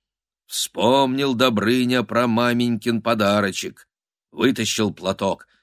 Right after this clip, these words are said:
взялся им тереть белое лицо да могучее плечо. Стало силы у него вдвое больше прежней. Схватились с ним три половчанина. Добрыня первого пополам разорвал,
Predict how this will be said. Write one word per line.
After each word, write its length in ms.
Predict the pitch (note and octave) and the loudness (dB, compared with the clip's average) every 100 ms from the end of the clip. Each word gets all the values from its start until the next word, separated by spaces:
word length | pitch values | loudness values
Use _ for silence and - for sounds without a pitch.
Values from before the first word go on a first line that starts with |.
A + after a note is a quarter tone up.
| _ _ | _ _
взялся 580 | - - B2+ A2+ - | -2 2 4 4 0
им 160 | A2 G#2 | 0 0
тереть 380 | - G#2 A2+ E2 | -2 0 0 0
белое 320 | F2 A2+ G#2+ | -2 0 2
лицо 480 | G#2+ G2 - G#2+ G2+ | 0 -2 -2 -2 -2
да 140 | F#2+ | -2
могучее 520 | F#2 F2+ F2 A2 - | -2 -2 -2 -2 -4
плечо. 500 | - F2+ - G#2+ G#2+ _ _ _ _ - | -6 -8 -4 -2 -2 _ _ _ _ -12
Стало 540 | - - E2+ F#2 F#2 | -10 -4 -2 0 -2
силы 400 | - - G2 F#2+ | -4 -4 -4 -4
у 40 | |
него 280 | F#2 F#2+ G2+ | -4 -2 -2
вдвое 640 | D#2 - D2 D#2 F3+ E3+ B2+ | -4 -12 -14 -2 0 0 0
больше 360 | A#2 A2+ - | -2 -2 -4
прежней. 640 | G#2 - B2 A2 G#2+ E2+ - _ _ _ _ _ | -6 -4 -4 -2 -4 -6 -8 _ _ _ _ _
Схватились 920 | - - E3 F2+ - F3 F3 D#3 - | -8 -4 -2 -2 2 4 4 2 0
с 60 | - | -2
ним 260 | D#3+ A#2 | 0 0
три 280 | - C3 B2+ | -2 -2 -2
половчанина. 1080 | - B2 A#2+ - - A#2+ C#3+ A#2+ A#2 G2+ - _ _ _ _ | 0 0 0 -2 -2 2 2 2 0 0 -2 _ _ _ _
Добрыня 720 | G2+ G#2 E2+ A2 B2 A#2 A#2 | 0 2 2 2 2 2 0
первого 680 | - A2 C3+ A#2 A#2 A#2 A#2+ | -2 0 2 2 2 2 0
пополам 800 | - - B2 A2 A#2 B2 E3 C#3 | 0 -4 -2 0 0 2 2 2
разорвал, 760 | C#3 A#2+ C3 A#2 C3 C3 F2+ | 0 2 0 2 2 2 0